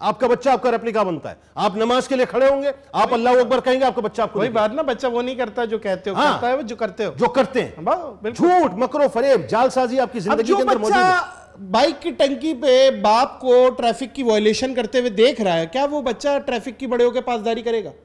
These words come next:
Speaker 1: बिल्कुल ठीक है, वो ये भी तो देख रहा है, पैंतीस हजार, चालीस हजार रुपए की जॉब मेरा बाप करता है
Speaker 2: हाँ।
Speaker 1: और नई, अ, मॉडल की Corolla उसके पास कैसे आ गई?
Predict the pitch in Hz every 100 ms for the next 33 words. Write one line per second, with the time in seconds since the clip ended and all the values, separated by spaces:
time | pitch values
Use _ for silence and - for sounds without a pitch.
0 | _ 143 285 359 247 262 180 - _ 247
1 | 262 311 330 254 220 311 349 294 254 294
2 | 240 262 269 269 233 247 240 254 254 254
3 | 240 190 226 233 247 233 233 - 214 262
4 | 196 175 208 170 151 233 190 226 302 254
5 | 196 190 196 190 170 226 262 254 233 233
6 | 269 - 262 262 269 262 294 254